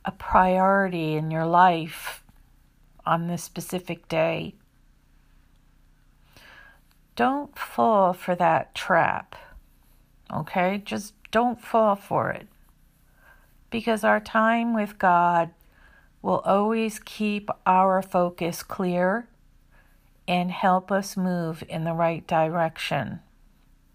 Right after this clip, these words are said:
He is able to multiply your efforts and fill you with great peace and joy, even in the midst of chaos,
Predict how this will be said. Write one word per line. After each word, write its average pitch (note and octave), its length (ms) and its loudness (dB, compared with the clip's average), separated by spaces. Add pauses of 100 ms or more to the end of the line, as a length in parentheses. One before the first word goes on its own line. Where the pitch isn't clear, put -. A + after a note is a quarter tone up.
(1200)
He B3+ 640 -6
is A3+ 240 -4
able F3+ 720 -2 (220)
to F3+ 220 -4
multiply F#3 1080 2
your F#3+ 420 -2
efforts F3 560 0
and F3 220 -2
fill G#3 360 -4
you E3+ 380 -4
with D#3+ 380 -6
great F#3 560 -4
peace E3 400 -8
and E3+ 160 -4
joy, F3 580 -2 (640)
even C#4 920 -6 (720)
in F#3+ 480 -2
the F3+ 120 -4
midst F3 600 -6 (160)
of F3+ 300 -2
chaos, E3 1040 -4